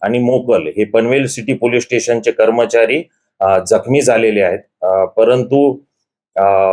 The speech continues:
एक चांगली बाब अशी की त्याचे जे नातेवाईक आहेत, त्यांनी ओलीस ठेवले होते शस्त्राच्या धाक्यावर,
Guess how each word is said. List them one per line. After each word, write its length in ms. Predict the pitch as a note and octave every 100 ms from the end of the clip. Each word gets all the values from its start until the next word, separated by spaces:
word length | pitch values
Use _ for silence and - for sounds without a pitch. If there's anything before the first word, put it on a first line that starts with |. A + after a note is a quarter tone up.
| F2+ - _ _ _
एक 180 | - B2
चांगली 300 | - A2+ C3
बाब 260 | C#3 C#3 B2+
अशी 260 | A#2 -
की 200 | C3 C3
त्याचे 340 | C#3 C3+ B2 C#3
जे 220 | C3 C#3
नातेवाईक 480 | A#2 G#2+ C3+ B2+ C3+ C3
आहेत, 120 | B2
त्यांनी 300 | A2 A2+ A#2+
ओलीस 380 | G#2 A#2+ D#3+ -
ठेवले 240 | B2 A#2+
होते 240 | A#2 G#2 G#2+
शस्त्राच्या 540 | A2+ A2 A#2 A2+ A#2
धाक्यावर, 500 | G#2+ F2+ - G2+ G2